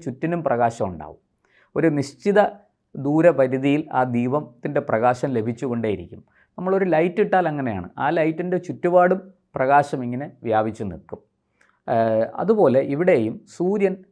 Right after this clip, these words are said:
നാലുപാടും പ്രകാശം പൊഴിക്കുന്ന, തൻ്റെ രശ്മികൾ ഉപയോഗിച്ച് പ്രകാശത്തെ പ്രസരിപ്പിക്കുന്ന, പ്രകാശത്തെ അയക്കുന്ന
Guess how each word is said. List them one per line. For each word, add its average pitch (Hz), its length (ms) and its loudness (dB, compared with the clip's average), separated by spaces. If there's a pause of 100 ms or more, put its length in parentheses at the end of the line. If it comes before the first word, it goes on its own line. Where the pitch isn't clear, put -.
(160)
നാലുപാടും 208 760 4
പ്രകാശം 156 500 0 (380)
പൊഴിക്കുന്ന, 143 560 0 (440)
തൻ്റെ 139 300 -2
രശ്മികൾ 165 520 -4
ഉപയോഗിച്ച് 147 460 -4 (100)
പ്രകാശത്തെ 147 720 0 (140)
പ്രസരിപ്പിക്കുന്ന, 127 840 -2 (120)
പ്രകാശത്തെ 147 640 -2 (520)
അയക്കുന്ന 180 580 2